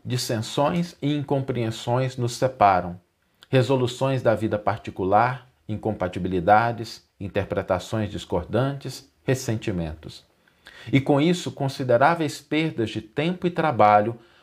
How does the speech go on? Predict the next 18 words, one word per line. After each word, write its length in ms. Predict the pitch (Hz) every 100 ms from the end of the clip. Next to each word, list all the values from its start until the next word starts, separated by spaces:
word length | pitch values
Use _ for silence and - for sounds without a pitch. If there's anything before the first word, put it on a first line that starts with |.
| _
nos 200 | 131 127
arruinam 540 | 139 117 170 220 175
as 120 | 135 -
tarefas 800 | 120 110 113 123 - 151 - _
e 80 | 135
perturbam 720 | 160 143 - 117 110 95 107
a 100 | 104
vida. 440 | 92 87 87 87 _ _ _ _ - - - -
Retiramo-nos 840 | 160 160 160 156 180 170 135 117
do 100 | 110
campo 380 | 113 147 151 143
de 80 | 117
serviço, 800 | - 117 95 101 160 160 98 - _ _
prejulgando 680 | - 180 170 156 123 170 175
erroneamente 880 | 160 131 175 214 190 139 135 135 -
pessoas 500 | 120 117 - 175 180
e 60 | 160
fatos, 720 | - 120 117 - - -